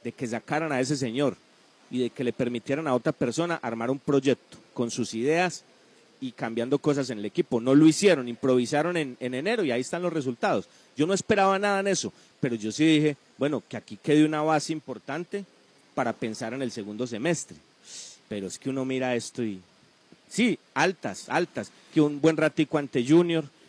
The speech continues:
que se hicieron bien las cosas ante Nacional, que se hicieron bien las cosas ante Cali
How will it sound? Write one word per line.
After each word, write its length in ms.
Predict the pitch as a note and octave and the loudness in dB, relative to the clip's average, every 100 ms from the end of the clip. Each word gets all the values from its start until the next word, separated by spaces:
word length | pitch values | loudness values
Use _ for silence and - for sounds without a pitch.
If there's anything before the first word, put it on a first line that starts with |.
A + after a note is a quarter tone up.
| _ _ | _ _
que 120 | - | -4
se 100 | C#3 | -2
hicieron 280 | C3+ C3 C#3 | 0 0 0
bien 160 | D3 D3 | 0 0
las 160 | C#3+ | 0
cosas 320 | - D3 C#3+ C3 | 0 0 0 -6
ante 240 | A#2 A#2+ | -8 -8
Nacional, 560 | A2 G#2 G#2 C#3 D#3+ D#3 _ _ _ _ | -8 -8 -6 -2 -2 -4 _ _ _ _
que 100 | D3 | -8
se 120 | B2 | -4
hicieron 340 | B2 A#2+ A#2+ C3 | -2 0 0 0
bien 160 | C3+ | -2
las 120 | C3+ - | -2 -2
cosas 320 | C3+ C3 B2 | -2 -2 -4
ante 320 | G2+ - G2+ | -8 -8 -10
Cali 380 | - C#3+ A#2 | -4 -4 -4